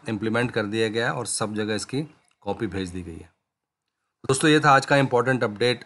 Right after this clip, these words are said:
आ, सभी आर्म्ड फोर्सेस के ऑफिसर्स और पीबीओआरएस के लिए। अगर वीडियो पसंद आई तो इसको लाइक कीजिए, शेयर कीजिए और सब्सक्राइब करना ना भूलें।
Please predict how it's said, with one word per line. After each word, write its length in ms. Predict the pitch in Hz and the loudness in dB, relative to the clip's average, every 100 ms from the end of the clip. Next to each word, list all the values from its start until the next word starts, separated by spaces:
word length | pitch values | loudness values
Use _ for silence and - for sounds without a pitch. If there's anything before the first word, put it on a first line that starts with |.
| - | -4
आ, 360 | 107 101 98 | -2 -2 -4
सभी 500 | 98 107 101 123 127 | -4 -6 -2 0 0
आर्म्ड 320 | 135 110 113 110 | 0 -2 -2 -4
फोर्सेस 380 | 107 - 117 | -8 -6 -8
के 120 | - 113 | -4 -4
ऑफिसर्स 560 | 95 92 - 117 104 | -4 -8 -6 -4 -4
और 60 | 110 | -6
पीबीओआरएस 540 | - 101 110 107 104 | -8 -6 -4 -2 -4
के 120 | - | -4
लिए। 160 | 101 107 | -4 -4
अगर 1200 | 156 _ _ _ _ _ _ _ _ _ 101 104 | -6 _ _ _ _ _ _ _ _ _ -6 -4
वीडियो 260 | 107 123 | 0 0
पसंद 380 | 123 110 123 123 | 0 -2 -2 2
आई 100 | 120 | 0
तो 100 | 117 | 0
इसको 180 | 110 - | -6 -4
लाइक 280 | 101 110 110 | -2 -2 -2
कीजिए, 460 | 120 110 117 123 120 | -8 -6 -6 -6 -8
शेयर 300 | - - 117 | -10 0 0
कीजिए 380 | 113 120 107 113 | 0 -6 -4 -4
और 460 | 113 104 101 98 95 | -4 -6 -6 -6 -10
सब्सक्राइब 580 | - 104 - - 135 131 | -8 -8 -4 2 2 2
करना 200 | 113 107 | 0 2
ना 120 | 101 | 0
भूलें। 360 | 92 95 98 | -2 -4 -4